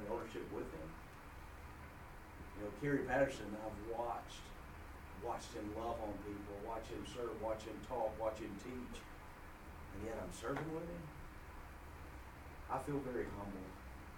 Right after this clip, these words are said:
uh, to serve as an elder. Um, and what I am committed to is that I do believe that God's got a hold of me. And when I believe, when I, I, this is what I say, when,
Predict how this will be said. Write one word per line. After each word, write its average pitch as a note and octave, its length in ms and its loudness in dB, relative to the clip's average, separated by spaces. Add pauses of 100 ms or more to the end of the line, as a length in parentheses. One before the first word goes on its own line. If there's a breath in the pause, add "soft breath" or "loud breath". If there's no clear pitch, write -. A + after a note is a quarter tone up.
(280)
uh, D4+ 320 -6 (160)
to G#2 80 0
serve G#2 320 4
as F#2+ 160 -2
an F#2 160 -2
elder. F#2+ 320 -2 (320)
Um, C#4+ 300 -2 (640)
and G#2 360 0 (1080)
what A2 240 4
I A2+ 160 4
am A#2 80 4 (140)
committed F#2+ 340 2
to G#2 80 0 (240)
is F#2+ 80 -2
that F#2+ 160 0
I G2 240 0
do G#2 80 2 (160)
believe G2 320 2
that F#2 160 0
God's G2 240 2
got - 160 2
a - 80 2
hold A#2+ 160 2
of - 140 2 (100)
me. B2 80 0 (720)
And - 60 0 (100)
when F#2+ 80 4
I G#2+ 160 2
believe, G#2 400 6 (480)
when F#2+ 80 -2
I, - 160 -2
I, - 220 -4 (260)
this - 160 -6
is G2+ 160 -4
what A2+ 160 4
I - 60 4
say, B2+ 180 4 (160)
when, G2+ 80 2